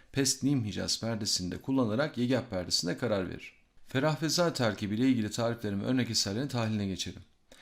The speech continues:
Tarifler ve besteleri incelediğimizde terkiple ilgili birkaç farklı anlayışın olduğu ortaya çıkmaktadır. Bu farklı anlayış terkibin içinde kullanılan Acem Aşiran terkibi ile ilgilidir.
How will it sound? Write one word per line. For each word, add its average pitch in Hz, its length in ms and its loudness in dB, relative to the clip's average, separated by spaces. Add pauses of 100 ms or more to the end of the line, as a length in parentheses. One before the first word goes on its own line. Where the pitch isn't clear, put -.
(260)
Tarifler 156 500 2
ve 120 120 0
besteleri 110 440 2
incelediğimizde 127 960 -2
terkiple 127 500 -2
ilgili 107 320 -2
birkaç 123 340 -2
farklı 123 340 -2
anlayışın 101 380 -2
olduğu 120 280 -2
ortaya 107 320 -4
çıkmaktadır. - 640 -10 (380)
Bu 156 80 -2
farklı 156 380 0
anlayış 123 440 2
terkibin 123 480 -2
içinde 95 380 -2
kullanılan 127 600 2
Acem 131 300 2
Aşiran 131 380 0
terkibi 123 480 2
ile 104 200 2
ilgilidir. 87 580 -6